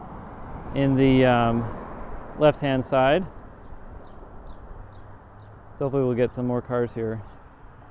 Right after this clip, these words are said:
There we go, here's another one. Coming up. So it shows up, makes a beep, and you can, it's hard to see because it's really bright out here, but the L E Ds on the top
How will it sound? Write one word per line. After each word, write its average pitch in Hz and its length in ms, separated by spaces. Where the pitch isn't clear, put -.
There 139 100
we 131 120
go, 113 160
here's 123 160
another 113 220
one. 131 200
Coming 123 220
up. 143 160
So 127 80
it 113 140
shows 143 240
up, 175 240
makes 143 240
a 139 60
beep, 151 340
and 143 120
you 143 80
can, 151 380
it's - 80
hard 220 220
to 196 80
see 180 440
because 147 240
it's - 380
really 151 200
bright 143 280
out 131 160
here, 120 260
but - 140
the 160 100
L 185 160
E 175 120
Ds 160 260
on 147 120
the 131 80
top 139 360